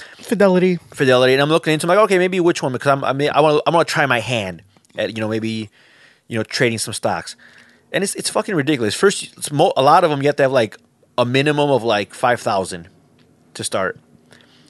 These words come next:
Speaker 2: and then they charge you, like, seven dollars per trade. I'm like, "If you only have a thousand dollars, that's, like, really, you're gonna burn through that just in fees." You know, you gotta have minimum amount.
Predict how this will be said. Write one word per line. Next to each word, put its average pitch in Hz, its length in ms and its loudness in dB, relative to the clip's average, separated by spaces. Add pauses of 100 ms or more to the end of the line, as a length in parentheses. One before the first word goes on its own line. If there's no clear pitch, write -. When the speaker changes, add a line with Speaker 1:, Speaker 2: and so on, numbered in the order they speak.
(200)
Speaker 2:
and 123 80 -2
then 135 100 2
they 139 120 0
charge 147 340 0
you, 147 80 -2
like, 113 320 -2
seven 143 340 -2
dollars 127 360 2
per - 180 -2
trade. 101 500 -4 (960)
I'm 113 100 -14
like, 120 280 -4
"If 131 180 -10
you 165 80 2
only 190 160 2
have 165 120 4
a 120 40 -4
thousand 139 300 2
dollars, 113 340 2
that's, 123 240 0
like, 110 220 -2
really, 107 440 -2 (680)
you're 110 180 -6
gonna 113 160 -4
burn 117 280 -2
through 113 180 -8
that 113 180 0
just 110 160 -10
in 113 100 -10
fees." 123 360 -8 (840)
You - 80 -14
know, 110 80 0
you 110 60 0
gotta 120 120 4
have 117 100 2
minimum 160 260 2
amount. 127 380 0